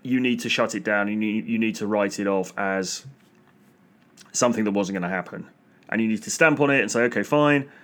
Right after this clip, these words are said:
I'm moving on from it from today. I'm gonna be looking at other opportunities instead." And you do that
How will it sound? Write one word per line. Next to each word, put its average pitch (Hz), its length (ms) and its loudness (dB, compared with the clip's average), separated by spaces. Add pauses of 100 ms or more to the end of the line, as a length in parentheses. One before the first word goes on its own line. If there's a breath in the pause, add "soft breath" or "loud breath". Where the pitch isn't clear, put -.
(160 loud breath)
I'm 113 140 0
moving 120 240 4
on 110 100 2
from 110 160 -2
it 110 140 0
from 110 180 -2
today. 143 460 4 (340 loud breath)
I'm 110 120 -2
gonna 110 120 2
be 107 100 2
looking 107 240 0
at - 60 -8
other 107 240 2
opportunities 95 680 -4 (320)
instead." 98 560 -2 (720 loud breath)
And 131 140 4
you 151 80 4
do 208 200 6
that 165 280 4